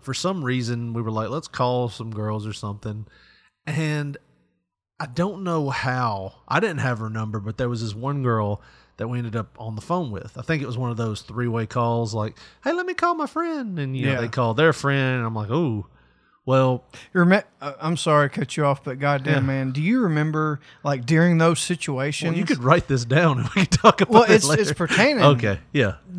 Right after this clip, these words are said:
Speaker 2: In those situations, you got the one girl that you're like, "Eh, I might fuck her," you know,
Speaker 1: Yeah.
Speaker 2: uh, you know, and you're talking to her, and she says, "Let me call so-and-so on three-way."
Speaker 1: Right.
Speaker 2: And so-and-so is, like, the finest fucking bitch
Speaker 1: Or it could
Speaker 2: at
Speaker 1: go the
Speaker 2: school.
Speaker 1: opposite way.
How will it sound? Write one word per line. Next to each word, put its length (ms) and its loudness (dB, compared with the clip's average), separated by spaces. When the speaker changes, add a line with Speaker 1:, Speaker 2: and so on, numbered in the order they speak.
Speaker 2:
In 180 2
those 240 4
situations, 880 -4
you 80 -2
got 240 0
the 100 -2
one 240 -2
girl 260 0
that 160 -10
you're 100 -4
like, 160 -8
"Eh, 260 -4
I 100 -8
might 280 -8
fuck 260 -16
her," 280 -18
you 140 0
know, 240 2
Speaker 1:
Yeah. 100 0
Speaker 2:
uh, 80 -4
you 140 -2
know, 100 0
and 100 0
you're 120 0
talking 320 0
to 120 -8
her, 140 -4
and 100 -8
she 160 -4
says, 280 -6
"Let 100 0
me 100 -2
call 240 2
so-and-so 600 -2
on 140 -8
three-way." 480 -8
Speaker 1:
Right. 160 2
Speaker 2:
And 120 4
so-and-so 680 2
is, 120 -4
like, 280 0
the 100 -6
finest 540 0
fucking 360 -2
bitch 420 -4
Speaker 1:
Or 260 6
it 40 -4
could 120 2
Speaker 2:
at 40 4
Speaker 1:
go 80 6
the 80 6
Speaker 2:
school. 180 2
Speaker 1:
opposite 440 4
way. 300 -2